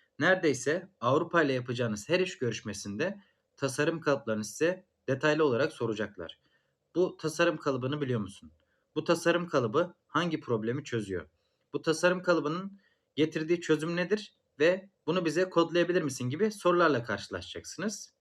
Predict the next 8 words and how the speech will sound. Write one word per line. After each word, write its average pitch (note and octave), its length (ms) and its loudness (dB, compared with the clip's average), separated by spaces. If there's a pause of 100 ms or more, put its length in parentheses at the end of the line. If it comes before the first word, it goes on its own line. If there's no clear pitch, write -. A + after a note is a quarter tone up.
Bu D3+ 100 8
arada E3+ 420 6
yazılımcı C3+ 440 0
olarak D3+ 320 2
yurt C3 140 -4
dışına D3 220 -4
gelmek C#3 340 0
istiyorsanız C3+ 640 -4